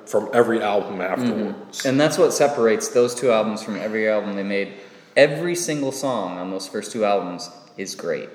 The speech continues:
Speaker 2: There is not a single one where I hit the skip button.
Speaker 1: Yeah.
Speaker 2: Not a single one.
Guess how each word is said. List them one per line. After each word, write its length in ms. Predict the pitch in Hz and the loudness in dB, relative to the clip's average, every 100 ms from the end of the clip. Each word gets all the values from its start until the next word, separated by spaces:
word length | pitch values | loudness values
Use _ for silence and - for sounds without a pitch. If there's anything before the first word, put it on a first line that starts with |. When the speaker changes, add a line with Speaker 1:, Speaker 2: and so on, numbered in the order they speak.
| - - _ _ - - | -20 -20 _ _ -20 -10
Speaker 2:
There 180 | 104 113 | 2 4
is 120 | 113 | 4
not 180 | 117 120 | 4 2
a 40 | |
single 360 | 120 139 131 123 113 - - | 2 2 4 2 0 -12 -10
one 320 | 120 120 120 | -2 0 2
where 120 | 107 | 2
I 120 | 101 104 | 2 0
hit 180 | 107 | -2
the 60 | - | -8
skip 320 | - - - | -8 -8 -8
button. 240 | 65 - - - _ _ _ - | -10 -12 -16 -20 _ _ _ -6
Speaker 1:
Yeah. 140 | 104 | -2
Speaker 2:
Not 280 | 107 104 - | -2 -2 -6
a 60 | |
single 380 | 98 - 101 92 | -6 -6 -6 -4
one. 260 | 85 67 | -6 -8